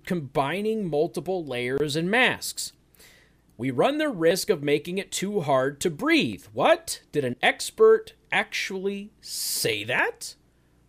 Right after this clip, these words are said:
Hmm. Told ya. Of course, I told you this at the very beginning. People were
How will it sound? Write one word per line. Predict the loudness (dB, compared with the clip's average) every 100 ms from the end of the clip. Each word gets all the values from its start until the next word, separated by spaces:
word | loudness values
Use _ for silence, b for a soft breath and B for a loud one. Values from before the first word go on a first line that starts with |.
| _ _ -14
Hmm. | -4 -2 -2 -4 -10 -20 _ _ _ _ _ _ _ _ b b b b _ -4
Told | -4 -2
ya. | -4
Of | -4 _ _ _ _ _ _ _ _ _ _ _ _ _ _ _ b b _
course, | -8
I | -6
told | -6 -6
you |
this | -6 -6
at | -6
the |
very | -6 -6
beginning. | -4 -4 -4 -6
People | -8 -6
were | -2 0 0